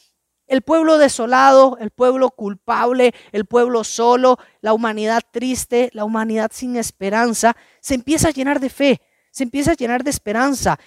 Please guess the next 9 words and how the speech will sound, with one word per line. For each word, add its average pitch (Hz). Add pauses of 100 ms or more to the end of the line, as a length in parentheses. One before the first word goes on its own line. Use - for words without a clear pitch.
encuentra 277
un 285
camino, 262 (240)
pero 240
sobre 220
todo 220 (200)
decide 285
ser 226
obediente, 170